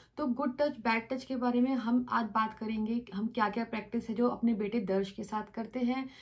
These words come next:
क्या चीज़ें हैं जो school में वो सीख रहा है, इसके अलावा क्या-क्या चीज़ें हैं जो मैं उसको अपने side से research करके मैं उसको सिखा रही हूँ। तो हम फटाफट से video start करते हैं। Video I am sure कि आपके लिए ज़रूर helpful होगा, तो please video को like ज़रूर कीजिए, इसको share कीजिए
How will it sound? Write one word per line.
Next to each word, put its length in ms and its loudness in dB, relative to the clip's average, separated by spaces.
क्या 140 6
चीज़ें 320 4
हैं 100 6
जो 100 4
school 400 -2
में 60 0
वो 140 -2
सीख 300 -2
रहा 180 4
है, 180 0
इसके 380 -2
अलावा 320 0
क्या-क्या 360 -4
चीज़ें 280 -4
हैं 200 -4
जो 120 0
मैं 140 2
उसको 440 -4
अपने 300 6
side 280 0
से 420 2
research 380 2
करके 360 -2
मैं 100 0
उसको 240 -4
सिखा 320 -2
रही 200 -2
हूँ। 280 -6
तो 60 4
हम 80 8
फटाफट 400 2
से 120 -2
video 240 0
start 320 -2
करते 260 -4
हैं। 140 4
Video 440 0
I 40 2
am 100 8
sure 420 4
कि 80 -4
आपके 340 0
लिए 100 6
ज़रूर 280 4
helpful 360 0
होगा, 260 2
तो 120 -4
please 420 8
video 180 4
को 100 0
like 260 -2
ज़रूर 260 0
कीजिए, 340 -2
इसको 360 -6
share 340 -2
कीजिए 460 -4